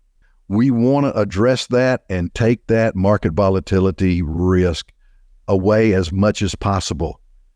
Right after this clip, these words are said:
to where you have a portion of your money, your retirement funds, into an indexed annuity, and you don't have to worry about the market going up or the market dropping down. See, I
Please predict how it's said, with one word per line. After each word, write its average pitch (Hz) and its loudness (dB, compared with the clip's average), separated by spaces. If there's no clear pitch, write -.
to 104 -2
where 98 2
you 98 4
have 110 2
a 95 2
portion 104 -2
of 92 0
your 101 2
money, 104 0
your 80 0
retirement 101 0
funds, 85 -2
into 135 2
an 117 0
indexed 117 -2
annuity, 101 0
and 107 -2
you 123 2
don't 127 2
have 135 0
to 110 2
worry 120 2
about 95 0
the 95 -4
market 95 0
going 87 2
up 85 0
or 87 -4
the 78 -6
market 87 0
dropping 87 -2
down. 82 -4
See, 107 0
I 139 0